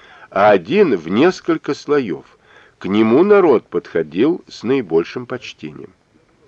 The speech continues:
Вокруг крутилось множество детей. Один мальчик очень напоминал Вере ее брата, когда-то утопленного в пионерлагере,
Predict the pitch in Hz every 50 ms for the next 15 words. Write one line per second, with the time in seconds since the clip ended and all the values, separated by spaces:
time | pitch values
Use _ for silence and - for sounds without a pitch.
0 | _ _ _ _ _ _ _ _ - - - - - _ 101 95 95 131 139 123
1 | - 170 202 254 254 - _ - 139 147 139 123 - 190 226 233 226 208 - -
2 | - 101 92 104 139 160 - 180 160 - - - 139 139 117 107 87 - - -
3 | 69 64 64 - _ _ _ _ _ _ _ _ _ _ _ _ _ _ _ _
4 | _ _ - 104 110 98 104 120 113 107 110 117 113 104 - - - - - -
5 | - - _ _ _ _ _ _ - 101 104 - - 107 101 95 85 - _ _
6 | _ - 92 92 - - 90 90 87 87 90 95 95 90 80 73 78 90 90 85
7 | 85 82 82 78 78 190 90 82 98 104 92 73 - _ - - - _ _ _
8 | _ _ _ _ _ _ _ _ _ - 90 80 78 78 98 98 - - 98 92
9 | 85 - - 98 92 _ - 107 104 95 - - 87 85 82 82 80 80 82 78
10 | - _ _ - 92 87 82 82 87 85 78 82 87 92 78 64 60 - - 64
11 | 65 -